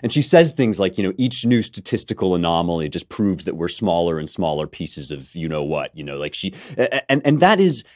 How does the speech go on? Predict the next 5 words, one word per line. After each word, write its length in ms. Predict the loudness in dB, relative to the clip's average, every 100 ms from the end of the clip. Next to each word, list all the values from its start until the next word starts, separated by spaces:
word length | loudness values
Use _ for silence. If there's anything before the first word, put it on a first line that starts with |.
| _
actually 540 | 0 0 -2 0 2 2
an 120 | 0
accurate 640 | -2 -4 -4 -2 -2 -4 -12 _ _ -6 -4
description 680 | -2 -2 -2 -2 -8 -10 -14 _ _ 4
of 360 | 6 6 0